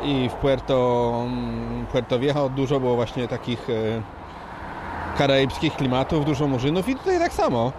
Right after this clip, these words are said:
E, dużo karaibskich, e, regowych klimatów. No i proszę bardzo,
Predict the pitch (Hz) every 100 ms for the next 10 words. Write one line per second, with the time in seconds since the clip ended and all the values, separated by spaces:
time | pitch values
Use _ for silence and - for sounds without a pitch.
0 | - - - 127 123 127 147 160 147 139
1 | 139 131 - 127 151 127 123 123 131 139
2 | 160 147 - 135 123 117 196 240 277 277
3 | 220 113 110 113 135